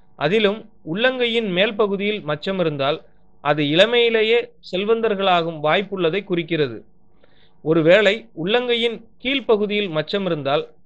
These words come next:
அவர்கள் மிகவும் கஷ்டப்பட்டு போராடி வெற்றியையும் செல்வத்தையும் கட்டாயம் பெறுவார்கள். தாடை.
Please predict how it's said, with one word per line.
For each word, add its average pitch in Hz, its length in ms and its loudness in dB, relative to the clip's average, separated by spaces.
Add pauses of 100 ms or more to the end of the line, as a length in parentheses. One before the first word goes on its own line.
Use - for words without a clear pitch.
(140)
அவர்கள் 175 400 0
மிகவும் 180 480 -4
கஷ்டப்பட்டு 226 640 -4
போராடி 180 580 -2
வெற்றியையும் 202 680 -6
செல்வத்தையும் 185 760 -6
கட்டாயம் 202 560 -2
பெறுவார்கள். 131 540 -6 (1120)
தாடை. 151 480 2